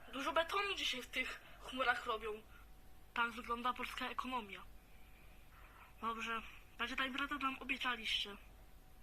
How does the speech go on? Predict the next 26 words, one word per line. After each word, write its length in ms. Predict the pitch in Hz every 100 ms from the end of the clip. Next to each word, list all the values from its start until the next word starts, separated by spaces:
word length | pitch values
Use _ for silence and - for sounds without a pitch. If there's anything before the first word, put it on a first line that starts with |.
| -
No 100 | 233
dobra, 340 | 269 330 330
może 220 | 294 269 277
być, 240 | 285 -
nic, 180 | 302 262
bę-, 120 | 262
nic 320 | 233 220 262
w 60 | -
tym 200 | 277 254
dniu 100 | 262
nie 120 | 262
będziemy 360 | 247 240 254 262
robić 320 | 262 226 -
dzisiaj. 400 | 208 - 196 202 - - -
Tylko 200 | 269 294
będziemy... 420 | 277 262 262 254 - - - - - - - - - - - - - - - -
No, 100 | 202 208 - -
dobre 200 | - 208
pytanie, 300 | 208 233 196
co? 240 | - 226 180 - - -
No 80 | 214
nie 240 | 302 370
wiem, 340 | 226 202 196 202 - -
no 60 |
nie 220 | 214 247
wiem, 280 | 208 185 185